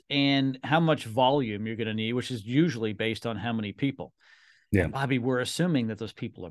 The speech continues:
Speaker 1: bathing. So, <laughs>
Speaker 2: Right.
Speaker 1: right?
Speaker 2: Yes.
Speaker 1: When you say
Speaker 2: Yes.
Speaker 1: people, we're talking about clean people who are bathing, who are using the
Speaker 2: Yep.
Speaker 1: toilets, who are using the sinks and so forth.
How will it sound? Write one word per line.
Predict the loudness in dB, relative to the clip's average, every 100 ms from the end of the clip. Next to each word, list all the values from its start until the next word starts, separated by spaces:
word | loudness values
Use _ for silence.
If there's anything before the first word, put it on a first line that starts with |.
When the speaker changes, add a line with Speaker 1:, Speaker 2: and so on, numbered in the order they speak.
| -8
Speaker 1:
bathing. | -6 -6 -8 -16 _ -20 -18
So, | -4 2 4 4 2
<laughs> | -10 0 0
Speaker 2:
Right. | 4
Speaker 1:
right? | 6 6 6 2 4
Speaker 2:
Yes. | 2 4 6
Speaker 1:
When | 6
you |
say | 8 8
Speaker 2:
Yes. | 6
Speaker 1:
people, | 6 4 2 -2
we're | 2
talking | 2 2
about | 0 -2
clean | -2 -2 -2
people | -4 -6 -4 -4 -6 -16 -10
who | 4 6 8
are | 6
bathing, | 6 6 6 4 2
who | 2
are | 2
using | 0 0
the | 2
Speaker 2:
Yep. | 4
Speaker 1:
toilets, | 4 4 2 -2 -14 -20 -20 -14 0
who | 2 4
are | 4
using | 4 2 0 0 0 -2
the | -2 -2
sinks | -2 -2 -2 -6
and | -8 -6 -8 -10 -12
so | 0 2 2
forth. | 0 -4